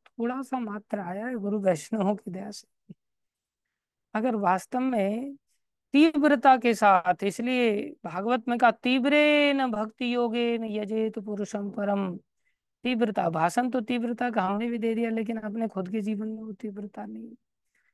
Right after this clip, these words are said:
साधु लोग कृपा करें, गुरु लोग कृपा करें, आप भक्त लोग कृपा करें, तो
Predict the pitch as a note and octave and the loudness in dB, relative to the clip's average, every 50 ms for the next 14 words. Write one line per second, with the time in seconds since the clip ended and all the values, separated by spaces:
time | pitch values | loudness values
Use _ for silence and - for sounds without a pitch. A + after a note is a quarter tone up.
0 | _ _ _ _ - - - G3 G3 F#3 A3+ G#3+ G#3 G3 F3+ - G3 F#3+ F3+ G#3+ | _ _ _ _ -4 0 2 2 4 2 0 0 0 -2 -4 -6 -8 -6 -4 -4
1 | G3+ F#3 - G3 F#3+ G3 G3 G3 G3+ A3+ - _ _ _ _ _ _ - F3+ F#3+ | -4 -4 -4 -6 -6 -6 -6 -8 -10 -14 -18 _ _ _ _ _ _ -10 -8 -4
2 | F#3+ G3+ G3+ F#3+ G3+ G3+ F#3 - - - D#3+ - F#3 F#3 - - F#3 F#3 F#3+ G3 | -4 -4 -4 -4 -6 -8 -10 -10 -14 -16 -12 -12 -12 -12 -10 -10 -12 -10 -10 -12
3 | G#3 - - F#3 F#3+ F#3 F3 E3+ E3 D#3 - - F#3+ F#3+ F#3+ F3 - F3+ E3 - | -14 -10 -8 -6 -6 -4 -4 -6 -6 -6 -10 -10 -10 -10 -10 -10 -12 -14 -12 -12
4 | F#3 F3 E3 - F3 F3+ F#3 F#3 - F#3+ - - | -12 -12 -12 -12 -12 -12 -14 -14 -16 -16 -16 -16